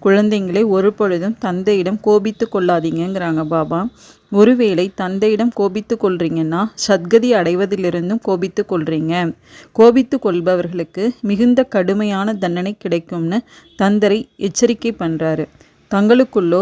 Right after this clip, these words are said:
அல்லது நிமித்த பிராமணி இடத்திலோ கோபித்து கொண்டால் மலர் போன்று ஆகி ஆகி முள்ளாகவே ஆகிவிடுவீர்கள்.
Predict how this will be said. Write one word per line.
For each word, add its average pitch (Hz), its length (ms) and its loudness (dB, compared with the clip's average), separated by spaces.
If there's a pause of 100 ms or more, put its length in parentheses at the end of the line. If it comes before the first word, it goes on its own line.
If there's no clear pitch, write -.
(200)
அல்லது 185 400 0
நிமித்த 214 480 0
பிராமணி 202 560 2
இடத்திலோ 165 540 0 (220)
கோபித்து 226 460 2
கொண்டால் 170 440 -2 (360)
மலர் 208 340 4
போன்று 233 400 0
ஆகி 190 380 0
ஆகி 170 340 -2 (160)
முள்ளாகவே 208 680 2
ஆகிவிடுவீர்கள். 175 920 -2